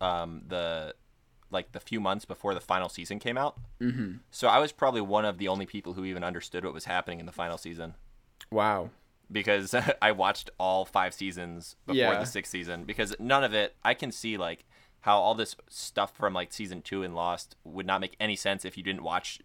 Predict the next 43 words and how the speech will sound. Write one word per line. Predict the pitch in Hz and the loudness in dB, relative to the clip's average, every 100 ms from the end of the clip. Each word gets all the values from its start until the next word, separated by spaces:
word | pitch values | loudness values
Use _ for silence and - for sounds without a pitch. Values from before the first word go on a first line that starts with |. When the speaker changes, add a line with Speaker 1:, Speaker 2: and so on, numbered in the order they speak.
| - | -10
Speaker 1:
you | 90 | -8
rewatch | 95 98 87 92 | -6 -2 0 0
it. | 135 - _ _ - - _ - | -2 -2 _ _ -20 -20 _ -4
'Cause, | 143 | 0
like, | 151 | 4
you're | 165 | 4
not | 175 | 4
gonna | 135 | 2
remember | 107 113 117 104 | 2 2 4 2
all | - | 2
these | 104 101 87 | -2 -4 -4
really | 101 110 | -4 -2
obscure | 95 - - - 92 95 98 92 - - - - - - | -4 -8 -14 -6 -2 0 0 -2 -8 -18 -18 -20 -16 -8
details | 101 - 87 82 82 | -6 0 0 0 -6
four | - 98 92 | -6 -2 0
years | 90 85 | -2 -6
later. | 82 - - _ - 123 | -8 -8 -14 _ -20 -10
Speaker 2:
Yeah, | 113 107 101 101 113 - | -2 2 2 0 -4 -2
that's | 117 120 - - - | 0 0 -4 -8 -10
true. | - 110 98 98 120 | -6 -2 0 -2 0
I, | 131 147 143 - - _ _ _ _ - - - | 4 6 6 2 -10 _ _ _ _ -20 -10 -4
I've | 127 | -2
only | 135 135 120 | 2 2 2
seen | - 113 107 | 0 -2 -2
the | |
first | 92 92 92 - - - | -4 -4 -4 -4 -8 -12
episode | - - - 82 80 | -14 -8 -6 -6 -8
of | - | -12
the | - | -16
first | 90 85 - | -14 -10 -10
season. | 85 - - - _ _ _ | -12 -14 -18 -20 _ _ _
Speaker 1:
That | 82 110 117 | 4 8 8
is | 117 104 - 87 - _ _ _ | 6 -2 -10 -16 -20 _ _ _
the | 95 92 | -12 -8
best | 87 90 - - _ | -2 -2 -2 -10 _
<laughs> | - | -6
episode | 92 - 82 80 | -6 -4 -6 -4
of | 80 - | -8 -8
the | 120 | -2
whole | |
Speaker 2:
Really? | 131 135 110 | 2 6 4
Speaker 1:
show. | - - - - - - - - - | 2 -6 -8 -10 -12 -16 -18 2 4
So, | - 131 131 131 | 6 6 6 6